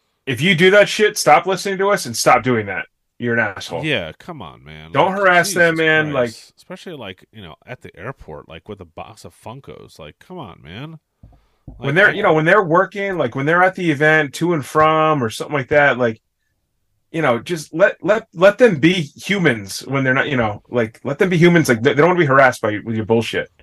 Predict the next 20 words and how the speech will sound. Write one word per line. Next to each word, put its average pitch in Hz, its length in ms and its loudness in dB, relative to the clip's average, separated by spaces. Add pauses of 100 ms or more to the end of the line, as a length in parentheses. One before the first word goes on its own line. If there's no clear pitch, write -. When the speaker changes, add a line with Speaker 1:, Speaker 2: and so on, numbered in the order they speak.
(220)
Speaker 2:
Yeah. - 140 -20 (420)
Speaker 1:
I, 156 60 2
li-, 160 80 6
I 139 100 8
like 214 180 6
your 175 120 2
policy. 110 280 2
If 107 60 -4
it's 110 80 -14
not 156 140 6
a - 20 4
picture 170 320 -2
of 160 60 0
me 165 160 -4
and 170 160 -6
you, 190 160 -2
don't, 151 320 2 (100)
don't 139 140 -4
bother 123 260 4
me. 90 120 -10